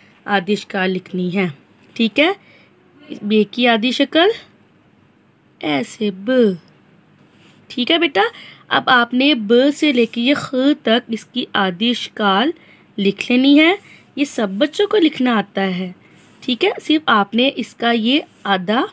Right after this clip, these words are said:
हिस्सा करना है। बाकी का काम हम अगले दर्स में करेंगे। आपने सिर्फ इतना इसको लिखना है। आपने काम खूबसूरत लिखाई से करना है। आपका काम स्कूल में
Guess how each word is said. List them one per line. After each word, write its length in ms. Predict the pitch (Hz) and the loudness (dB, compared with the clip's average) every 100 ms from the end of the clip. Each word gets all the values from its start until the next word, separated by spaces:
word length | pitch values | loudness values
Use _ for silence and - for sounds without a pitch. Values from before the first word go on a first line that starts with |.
| _ _ _ _ _ _ _ _ - | _ _ _ _ _ _ _ _ -6
हिस्सा 280 | 220 214 190 | -4 0 -2
करना 360 | 190 175 175 | -2 -6 -4
है। 200 | 175 165 - _ _ _ _ _ _ _ _ _ _ _ 208 | -6 -8 -12 _ _ _ _ _ _ _ _ _ _ _ -4
बाकी 360 | 202 202 233 | -2 0 -2
का 160 | 220 247 | -2 -2
काम 380 | 240 220 220 226 | 0 2 2 4
हम 160 | 339 - - | 4 2 -2
अगले 280 | 208 208 196 | 0 2 2
दर्स 320 | 233 240 294 | 0 0 0
में 120 | 294 | 2
करेंगे। 480 | 320 320 311 359 392 - - _ - | 2 4 4 2 0 -6 -20 _ -2
आपने 360 | 202 202 226 240 | -2 0 -2 0
सिर्फ 320 | 294 311 - | 0 -2 -6
इतना 360 | - 226 233 | -10 -2 0
इसको 420 | 254 - - 294 403 | 0 -2 -2 0 0
लिखना 320 | 233 208 220 247 | -4 -4 0 2
है। 140 | 294 | 2
आपने 360 | 254 220 220 220 | 0 -2 -4 0
काम 220 | 220 214 | 0 0
खूबसूरत 480 | 220 - 196 202 208 | -4 -6 -4 -2 -2
लिखाई 360 | 214 196 180 | -2 -2 -4
से 160 | 180 240 | -4 -2
करना 360 | 269 262 254 | 0 0 0
है। 220 | 269 277 269 - - _ - | 2 2 -2 -10 -20 _ -4
आपका 480 | 196 190 - 208 202 | -2 -2 -2 -2 -2
काम 340 | 208 190 208 | -2 -2 -2
स्कूल 400 | - 208 196 180 | -4 -4 -4 -2
में 280 | 202 269 | 0 0